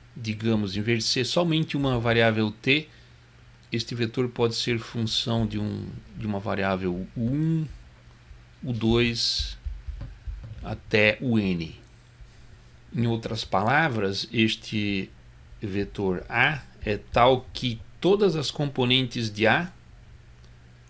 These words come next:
agora dependem de um, das variáveis um até um n. Então vamos chamar a componente x de A um.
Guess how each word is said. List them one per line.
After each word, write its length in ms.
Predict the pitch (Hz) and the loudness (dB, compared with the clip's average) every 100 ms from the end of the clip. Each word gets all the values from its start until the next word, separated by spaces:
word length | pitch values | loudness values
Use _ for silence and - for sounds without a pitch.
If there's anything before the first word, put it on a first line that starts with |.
| - - - | -20 -18 -6
agora 420 | 107 117 131 135 | -2 6 6 6
dependem 640 | 123 117 127 131 127 139 | 4 0 0 0 0 -2
de 380 | 117 117 135 - - - - - - - - | -2 -2 -2 -6 -16 -20 -20 -20 -20 -20 -6
um, 340 | 151 135 143 165 - - - - | -2 0 0 -4 -8 -14 -18 -10
das 180 | 110 110 | -6 -2
variáveis 500 | 117 117 117 117 113 | 2 4 4 4 2
um 280 | 120 123 131 | 0 -2 -2
até 180 | 113 123 | -2 0
um 160 | 117 | 2
n. 300 | 92 85 - - - - - - - - - - - - - - - - | 2 0 -6 -16 -20 -20 -20 -20 -20 -20 -20 -20 -20 -20 -20 -20 -20 -14
Então 160 | - 127 | -8 -4
vamos 220 | 131 120 | -2 -2
chamar 480 | 131 113 110 101 - | -2 0 0 -2 -6
a 40 | |
componente 1080 | - 110 110 110 107 101 95 - 101 92 - - - - - - | -8 -6 -4 -2 0 -2 -6 -6 -4 -4 -6 -18 -20 -20 -20 -14
x 640 | - - 165 160 - - - - - - - - - - - - - - - - - - | -6 -2 0 0 -2 -4 -14 -20 -20 -20 -20 -20 -20 -20 -20 -20 -20 -20 -20 -20 -16 0
de 140 | 117 | 4
A 60 | 110 | 4
um. 220 | 120 | 2